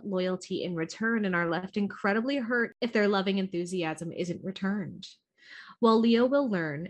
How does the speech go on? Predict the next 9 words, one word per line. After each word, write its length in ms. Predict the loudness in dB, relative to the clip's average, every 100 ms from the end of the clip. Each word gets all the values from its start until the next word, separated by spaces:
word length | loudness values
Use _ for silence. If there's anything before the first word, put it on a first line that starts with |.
| -4
after 260 | 0 4
many 300 | 4 4 2
disappointments 800 | 0 -2 -4 -2 -2 -2 -6 -4
when 140 | -4 -2
they 100 | -2
simply 480 | 0 -2 0 -2
expect 420 | -4 -4 -4 -4 -2
devotion 500 | -2 -2 -2 -6 -6
from 200 | -8